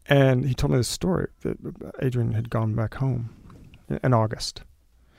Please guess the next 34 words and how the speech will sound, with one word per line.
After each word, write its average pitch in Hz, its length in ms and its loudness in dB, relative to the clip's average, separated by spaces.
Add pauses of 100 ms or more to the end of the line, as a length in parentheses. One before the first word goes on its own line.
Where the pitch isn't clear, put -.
(640)
and 123 160 0
which 117 140 -4
is 120 140 -6
a, 135 120 -6 (340)
a - 60 -8
time 117 360 -2
when 110 260 -6 (100)
things 113 200 -2
get - 160 -4
hot - 380 -4 (260)
in 117 120 0
all 110 100 -2
kinds 117 420 -4
of - 160 -14
ways 127 400 -4
in 123 300 -6 (420)
Northern 120 300 -2
Ireland. 123 420 4 (480)
So 147 540 8 (880)
it - 80 -2
sounded 156 220 6
like 123 140 0
a, - 20 -6 (200)
it - 60 -4
sounded 131 200 -2
like 120 100 -4
a - 20 -10
piece. - 400 0 (320)
So 123 320 0 (480)
I 143 60 4
was 160 100 6
a 131 40 0
fact 160 240 2
checker, 117 200 -6